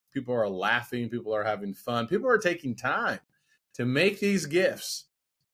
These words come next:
And, um, I really appreciate that. So there's a lot of work. I don't know what's gonna happen, though, November first.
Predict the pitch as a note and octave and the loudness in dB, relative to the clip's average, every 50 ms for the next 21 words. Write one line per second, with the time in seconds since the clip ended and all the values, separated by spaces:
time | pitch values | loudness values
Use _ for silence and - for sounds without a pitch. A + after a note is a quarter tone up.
0 | _ - A2 G#2+ A2 A2 G#2+ G2+ G#2+ G#2 G#2 G#2 G2+ G2+ G2 G2 G2 F#2+ F#2+ - | _ -4 0 2 2 2 4 6 6 8 8 8 6 6 6 6 6 4 4 2
1 | G2+ G#2+ A2 A2 A2 G#2+ G#2 G2 F#2+ - - F#2 F#2 - F#2 E2+ E2 - - F2 | 2 4 6 6 8 8 6 6 4 2 -2 -4 -4 -2 -4 -4 -4 -4 -2 -2
2 | D#2+ D2+ - G2+ A2+ D#3+ F#3 E3 C3+ B2 A2+ G#2 G2+ G2 G2 G#2+ A2+ A#2 A#2+ B2+ | -2 -2 -2 0 2 4 4 4 4 4 2 2 0 0 2 2 4 6 6 6
3 | B2+ A#2 G2+ G#2 A2+ A#2 A2+ - - C3+ D3+ G#3 A#3 A#3+ A3+ G#3+ F3+ E3 - - | 4 4 2 2 2 2 0 -2 -4 -4 -2 0 2 4 4 4 4 4 2 2
4 | E3 D3 C#3 B2+ B2+ C3 C3 - B2+ A#2+ A#2+ A#2+ A#2+ A#2 A#2 A2+ G#2 A#2 B2 B2 | 2 2 4 4 2 2 2 0 0 2 2 2 2 2 2 2 2 2 2 2
5 | A#2 G#2+ G2 - - C3 D3 D3+ - - - - - - | 2 0 0 0 2 4 4 4 2 0 -4 -8 -8 -8